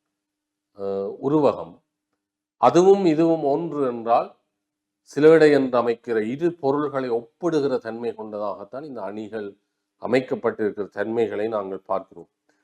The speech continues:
இன்னும் ஒரு இடத்திலே மிக அற்புதமாக அவர்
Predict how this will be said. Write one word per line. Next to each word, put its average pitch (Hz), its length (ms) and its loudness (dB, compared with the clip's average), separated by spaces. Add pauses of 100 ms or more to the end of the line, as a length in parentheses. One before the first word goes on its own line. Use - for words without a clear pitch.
(320)
இன்னும் 220 260 2
ஒரு 214 120 8
இடத்திலே 180 420 2
மிக 160 240 -2
அற்புதமாக 143 640 0
அவர் 120 180 -2